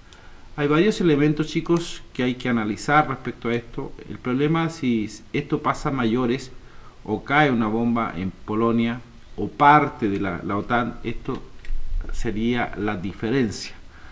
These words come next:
Ya, Odessa todavía no cae, pero sí está cercado, si uno lo mira ahí, esta parte de acá. Eh, aquí vemos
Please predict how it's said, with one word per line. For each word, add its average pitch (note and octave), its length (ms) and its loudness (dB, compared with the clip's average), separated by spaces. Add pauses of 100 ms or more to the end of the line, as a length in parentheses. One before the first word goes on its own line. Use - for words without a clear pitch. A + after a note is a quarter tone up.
(400)
Ya, B2 160 -2
Odessa F3 500 4
todavía C#3 420 4
no C3 140 0
cae, E3+ 320 2 (260)
pero A#2 160 -2
sí D3+ 180 -2
está D3 260 -2
cercado, B2 500 -4
si C#3 80 -6
uno B2 140 -2
lo A#2+ 100 -2
mira A#2+ 240 0
ahí, C#3 220 -4 (1120)
esta A2+ 240 -8
parte A#2 260 -4
de A#2 60 -2
acá. D#3 260 -6 (640)
Eh, G#2+ 540 4 (480)
aquí G#2+ 240 -4
vemos A#2 720 -2